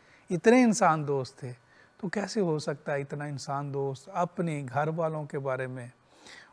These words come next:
जहाँ उसे पता हो ना, ना यहाँ ना चरिंद ना परिंद और संगलाख पहाड़ ना बेआब हो गया,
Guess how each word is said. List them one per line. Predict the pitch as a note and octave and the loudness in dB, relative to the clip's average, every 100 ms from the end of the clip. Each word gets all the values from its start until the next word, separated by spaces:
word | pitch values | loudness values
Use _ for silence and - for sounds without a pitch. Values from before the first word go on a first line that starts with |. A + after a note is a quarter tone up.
| - | -6
जहाँ | C#3 C#3+ G3 | -2 2 4
उसे | F#3+ F#3+ | 2 2
पता | E3+ E3 F3+ | 0 2 2
हो | E3+ | 2
ना, | D#3+ D#3+ | 2 2
ना | D#3+ D#3 | 0 -2
यहाँ | C#3+ D3 D#3 | -2 -2 0
ना | D#3 | -4
चरिंद | - E3+ G3+ F3+ | -2 0 2 0
ना | D3+ C#3+ | 0 -4
परिंद | C#3 D#3+ G3 C3+ - - _ _ _ _ _ _ _ _ _ _ _ _ _ _ | 0 2 4 2 -4 -18 _ _ _ _ _ _ _ _ _ _ _ _ _ _
और | C#3+ D3 | 0 0
संगलाख | - E3+ D3 D#3+ F3+ - - | 2 -2 4 8 8 6 2
पहाड़ | C#3 D3+ E3 E3 C3+ - _ _ _ _ _ - | 6 10 12 10 6 -8 _ _ _ _ _ -6
ना | D3 C#3+ C3 - _ _ _ _ _ _ _ - _ _ _ _ _ _ _ _ _ _ _ _ - | -4 -2 -4 -10 _ _ _ _ _ _ _ -20 _ _ _ _ _ _ _ _ _ _ _ _ -6
बेआब | C#3+ C#3 C3 | 0 4 4
हो | C#3+ C#3 | 2 -2
गया, | C3 | -2